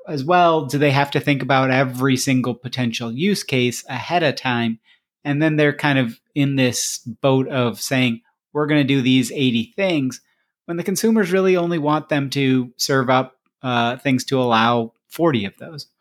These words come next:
or twenty of those. Would consumer-driven contracts mean multiple contracts for each data product that the producer agrees to? Is that really sustainable?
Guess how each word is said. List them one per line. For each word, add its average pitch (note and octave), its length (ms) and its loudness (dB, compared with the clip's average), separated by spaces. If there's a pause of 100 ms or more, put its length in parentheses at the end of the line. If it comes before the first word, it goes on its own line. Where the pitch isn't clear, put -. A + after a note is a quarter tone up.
(200)
or C#3 120 -4
twenty D3+ 420 0
of G#2 160 -6
those. A2 360 -14 (800)
Would D3+ 160 0
consumer-driven D#3+ 920 2
contracts D3+ 680 0
mean B2+ 240 2
multiple B2 380 0
contracts A#2 640 -2
for A2+ 340 -6 (100)
each A#2 280 -6
data F#3 240 0
product A2 440 -2 (460)
that B2+ 140 -6
the B2+ 80 -2
producer A#2+ 560 2
agrees D3+ 340 0
to? - 200 -10 (180)
Is C3 120 -8
that F#3 180 0
really G#3 240 2
sustainable? F3 720 -4